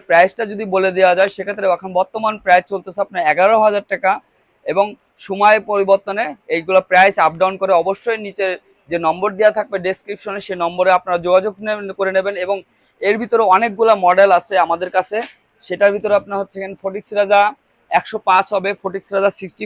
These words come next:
ফাইভ হবে, ফটিকস রাজা এইটটি ফাইভ হবে। এখানে সকল প্রকার সব বক্সগুলো আপনারা ফটিকস রাজার আপনারা পাবেন। এবং এই সব বক্সগুলো যদি নিতে চান, সরাসরি আমাদের শপে আসতে পারেন। ক্যামেরা সার্ভিস বিডি, বারো নিউ সুপার মার্কেট, বায়তুল মোকাররম,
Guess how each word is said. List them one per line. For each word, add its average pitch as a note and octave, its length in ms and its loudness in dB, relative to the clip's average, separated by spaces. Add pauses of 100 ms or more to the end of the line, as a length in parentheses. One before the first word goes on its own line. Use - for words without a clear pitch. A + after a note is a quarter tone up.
ফাইভ G3 220 4
হবে, G3+ 180 2
ফটিকস F3+ 340 -8
রাজা F#3+ 180 4
এইটটি G3+ 260 -6
ফাইভ G3+ 140 2 (100)
হবে। F#3+ 140 -2 (360)
এখানে G#3+ 260 -6 (120)
সকল G#3+ 220 0 (120)
প্রকার G#3+ 260 2 (420)
সব F3+ 200 0
বক্সগুলো F#3+ 320 0 (100)
আপনারা F#3+ 280 -2
ফটিকস F3+ 300 -10
রাজার F3 240 0
আপনারা E3+ 300 -4
পাবেন। F3+ 220 -4 (500)
এবং G#3+ 200 2 (1300)
এই G#3+ 160 0 (140)
সব F#3+ 140 0 (100)
বক্সগুলো G#3+ 380 4 (140)
যদি G3+ 140 -6 (100)
নিতে G3 240 -6
চান, A3+ 120 2 (120)
সরাসরি G3+ 420 2 (140)
আমাদের G3+ 320 0
শপে A3 280 0
আসতে G#3+ 240 -8
পারেন। F#3+ 200 0 (580)
ক্যামেরা A3+ 380 4
সার্ভিস A3+ 280 0 (100)
বিডি, A3+ 240 -8 (220)
বারো F#3 220 4 (120)
নিউ A3+ 200 -6
সুপার G#3+ 340 0
মার্কেট, G3 400 0
বায়তুল F3+ 320 0
মোকাররম, G3+ 300 -2